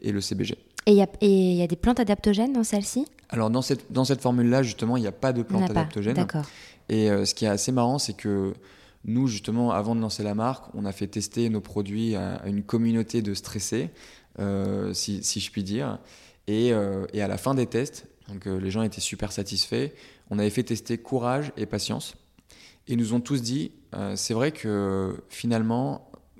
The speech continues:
Speaker 1: on, on a du mal à s'y retrouver dans, dans ce monde du, du C B D. Et j'aimerais bien tester une formule, euh, pure,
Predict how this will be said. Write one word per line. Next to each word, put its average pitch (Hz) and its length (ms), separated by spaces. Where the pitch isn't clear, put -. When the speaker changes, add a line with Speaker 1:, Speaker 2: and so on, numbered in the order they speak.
Speaker 1:
on, 104 500
on 101 220
a 107 80
du 104 160
mal 123 240
à 113 80
s'y - 120
retrouver 110 480
dans, 101 200
dans 101 180
ce 104 140
monde 110 260
du, 101 320
du 104 160
C - 160
B 104 140
D. 120 260
Et 101 60
j'aimerais 101 220
bien 139 160
tester 135 380
une 113 260
formule, 113 460
euh, 104 240
pure, 131 340